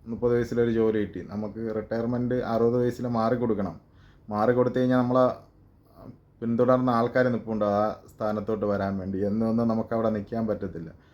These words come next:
ആ ഒരു പൊസിഷൻ ഉള്ളപ്പോൾ നമ്മൾ ചിന്തിക്കുക. ഇനി വലിയ വലിയ ഉദ്യോഗസ്ഥരായാലും ശരി, എല്ലാവരും ആലോചിക്കുക, ഒരു റിട്ടയർമെന്റ് ഉണ്ടാവും. റിട്ടയർമെന്റ് മീൻസ് നമ്മൾ തിരിച്ചു പോക്കാണ്. ചെറുപ്പം നമ്മളെല്ലാം കഴിഞ്ഞ് മദ്യത്തിലോട്ട് വ-, മദ്യം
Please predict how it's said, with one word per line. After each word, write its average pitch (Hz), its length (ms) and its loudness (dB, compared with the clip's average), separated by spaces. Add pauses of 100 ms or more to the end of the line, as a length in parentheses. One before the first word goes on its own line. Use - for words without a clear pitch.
(320)
ആ 101 140 0
ഒരു 117 140 4
പൊസിഷൻ 113 400 0
ഉള്ളപ്പോൾ 123 280 2
നമ്മൾ 117 200 2
ചിന്തിക്കുക. 104 460 -2
ഇനി 98 160 -2
വലിയ 107 320 2
വലിയ 123 180 2
ഉദ്യോഗസ്ഥരായാലും 117 880 0
ശരി, 95 300 -6 (680)
എല്ലാവരും 110 320 4
ആലോചിക്കുക, 117 500 2
ഒരു 104 360 0
റിട്ടയർമെന്റ് 117 540 0
ഉണ്ടാവും. 101 500 0
റിട്ടയർമെന്റ് 113 540 -2
മീൻസ് 120 280 -2
നമ്മൾ 120 200 -2 (100)
തിരിച്ചു 113 240 -4
പോക്കാണ്. 101 520 -2 (720)
ചെറുപ്പം 120 580 0
നമ്മളെല്ലാം 123 500 2
കഴിഞ്ഞ് 120 480 0
മദ്യത്തിലോട്ട് 117 680 2
വ-, 117 260 0
മദ്യം 120 560 -6